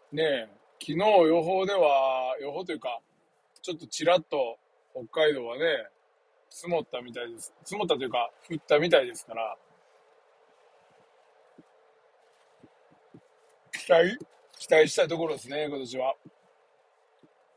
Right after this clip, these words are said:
まあでもね、あの、スノーボードはもう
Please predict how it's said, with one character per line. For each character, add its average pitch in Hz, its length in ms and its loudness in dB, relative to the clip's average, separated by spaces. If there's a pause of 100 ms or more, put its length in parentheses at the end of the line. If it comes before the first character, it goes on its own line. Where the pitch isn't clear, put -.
(1120)
ま 202 120 0
あ 202 60 4
で 196 80 0
も 175 120 0
ね、 135 220 -2
あ 123 120 -8
の、 131 140 -12
ス 139 180 -16
ノ 190 200 -2
ー 202 40 -6
ボ 220 200 -2
ー - 20 0
ド 185 80 0
は 165 120 4
も 131 560 -6
う - 40 -20